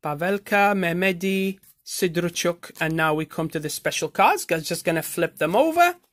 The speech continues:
Here we go. Let's see. Rome, Slovakia team playoff. Joao Felix, another one. Nice. Krul, another one. That's two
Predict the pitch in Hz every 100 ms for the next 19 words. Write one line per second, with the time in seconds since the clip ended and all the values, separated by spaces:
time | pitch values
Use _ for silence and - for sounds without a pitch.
0 | _ _ _ _ - 175 135 113 104 _
1 | _ _ _ _ _ _ 165 - - -
2 | _ _ _ _ _ _ _ - 156 214
3 | 233 240 - _ _ _ _ _ _ _
4 | _ _ - - - 156 151 156 156 -
5 | 160 - 170 160 175 185 208 - - -
6 | _ _ _ _ 127 156 147 - 170 175
7 | 277 - 151 147 160 202 175 220 - -
8 | - 160 160 - 165 160 165 180 302 160
9 | - - - 180 175